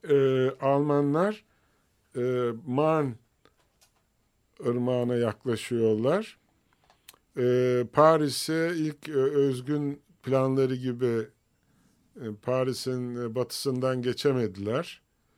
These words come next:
Bunu da anlattık. Bir de Joffre, e, sonunda olayın ne olduğunu anlıyor bu tarihlerde ve, e, a-, e, büyük önlemler almaya başlıyor.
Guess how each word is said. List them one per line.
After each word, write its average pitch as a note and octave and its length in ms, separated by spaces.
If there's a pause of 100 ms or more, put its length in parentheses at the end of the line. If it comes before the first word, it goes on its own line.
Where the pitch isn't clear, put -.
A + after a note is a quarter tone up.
(460)
Bunu C3 240
da C3+ 80
anlattık. A#2+ 680
Bir C#3+ 140
de F#3 260 (360)
Joffre, C#3 580 (460)
e, B2+ 220
sonunda D3 520
olayın D3 460
ne D#3+ 60
olduğunu C#3+ 480
anlıyor C#3+ 680
bu B2+ 140
tarihlerde A#2+ 1040 (1080)
ve, E3 400 (160)
e, D#3 60
a-, D3+ 360
e, B2+ 380
büyük C#3 260
önlemler C#3 520
almaya A2+ 480
başlıyor. A2 640